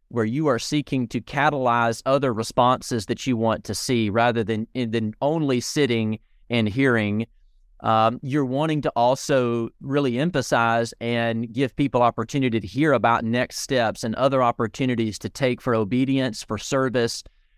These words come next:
for faithfulness, and for growth. And so one of the things we're doing right now is I'm having my Sunday school teachers individually take, eh, opportunities to do the welcome to our worship. So the first thing that our people hear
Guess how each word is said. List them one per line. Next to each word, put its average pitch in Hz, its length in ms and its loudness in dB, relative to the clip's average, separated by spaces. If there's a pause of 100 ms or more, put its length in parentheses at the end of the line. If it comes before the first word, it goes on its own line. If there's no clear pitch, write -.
for 120 120 -4
faithfulness, 135 840 -2
and 113 160 -2
for 120 120 -4
growth. 117 560 0 (480)
And 127 180 -4
so 160 160 2
one 190 180 0
of 269 40 2
the 190 120 -2
things 143 180 -2
we're 165 120 0
doing 143 240 0
right 127 240 -2
now 139 540 2
is 127 340 -2 (140)
I'm 156 180 2
having 147 340 2
my 131 140 0
Sunday 156 280 0
school 127 200 -2
teachers 120 640 -2 (300)
individually 143 760 2
take, 135 300 0 (100)
eh, 117 140 -8
opportunities 131 680 0
to 127 80 -4
do 135 140 0
the 120 100 2
welcome 117 520 2
to - 100 -4
our 120 200 2
worship. 135 440 -2
So 135 180 -2
the 113 120 0
first - 340 -6
thing 151 240 2
that 113 120 2
our 139 160 2
people 131 340 -4
hear 117 440 -2